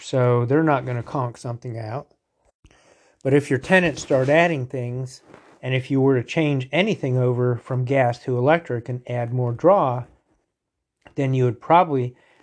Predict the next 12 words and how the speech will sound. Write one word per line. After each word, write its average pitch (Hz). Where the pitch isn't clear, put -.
have 156
to 143
do 127
something 123
expensive 131
like 123
add 123
two 196
two 139
hundred 127
amp 110
drops 117